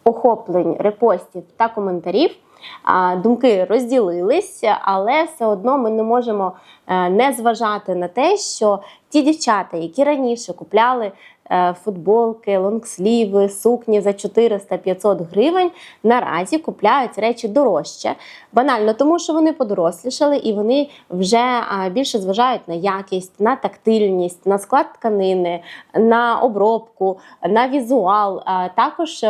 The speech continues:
вони зважають на те, до якого ком'юніті вони хочуть належати. І тому зараз ці дівчата, які купляли речі по вісімсот, по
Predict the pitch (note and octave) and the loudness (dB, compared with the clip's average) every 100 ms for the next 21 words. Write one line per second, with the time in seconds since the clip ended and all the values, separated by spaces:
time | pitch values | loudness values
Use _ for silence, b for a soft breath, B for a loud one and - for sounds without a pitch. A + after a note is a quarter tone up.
0 | F#3+ G#3+ A#3 A#3+ G#3 G#3 B3 A#3 G3+ - | 0 0 0 0 0 0 0 -2 -6 -2
1 | A#3+ B3 B - F#3+ A#3+ A#3 B3+ C4+ C#4 | -2 -4 B -4 0 0 0 0 0 -2
2 | C#4+ C#4 A#3 B3+ A#3+ B3 G#3+ G#3+ G#3 G#3+ | 0 0 2 2 2 0 0 0 0 -2
3 | G#3 G3 G3+ G#3 G3+ F#3+ F#3+ F3+ B B | -2 -2 0 2 0 -2 -2 -4 B B
4 | - G#3+ A#3 C#4 B3 F3+ B3 D#4+ C4+ - | -4 2 4 4 2 2 0 0 -4 -4
5 | B3 C4+ - B3+ A3+ F#3+ F3 E3+ A#3+ A#3 | -2 -2 0 0 0 -2 -8 -8 -8 -8
6 | A3 G3+ A3+ G3+ F#3+ F#3 G#3+ G3+ - F#3 | -2 0 2 2 2 2 0 -2 -8 -6
7 | G3 G#3+ A3+ A3 - G#3+ G#3 - F#3+ F#3 | -4 -4 -4 -4 0 2 0 -2 0 0